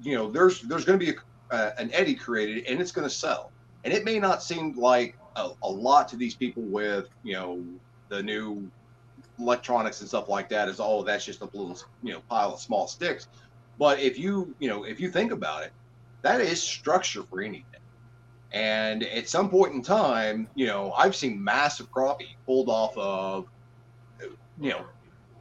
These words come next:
tiny, tiny crappie beds. And where, or, you know, even where an old tree was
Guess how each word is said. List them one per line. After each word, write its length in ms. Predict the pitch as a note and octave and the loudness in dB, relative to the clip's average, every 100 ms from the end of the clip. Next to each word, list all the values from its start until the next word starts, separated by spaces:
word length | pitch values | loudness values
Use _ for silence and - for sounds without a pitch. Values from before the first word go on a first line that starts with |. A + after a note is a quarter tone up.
| - | -18
tiny, 600 | - - F#3+ A#3 D3 - - - - | -10 4 6 6 0 -4 -14 -20 -10
tiny 320 | - B2+ A2 | 0 0 0
crappie 400 | - A#2 G2+ F#2+ | 0 0 2 -4
beds. 420 | - - - - - | -10 -12 -16 -18 -10
And 160 | A2+ | -4
where, 180 | A#2+ D#3+ | 0 2
or, 400 | C3 C3 C3 B2+ B2 | 4 4 4 2 0
you 80 | A#2+ | -4
know, 100 | A2+ | -2
even 300 | D3 D#3+ C#3 | -4 -2 2
where 120 | C3+ | 2
an 60 | |
old 220 | B2+ C#3 - | 2 0 -4
tree 260 | - D3 | -4 0
was 800 | A#2+ A2 E3+ D3+ A2 G#2 A#2 - | 0 2 4 6 4 2 -6 -12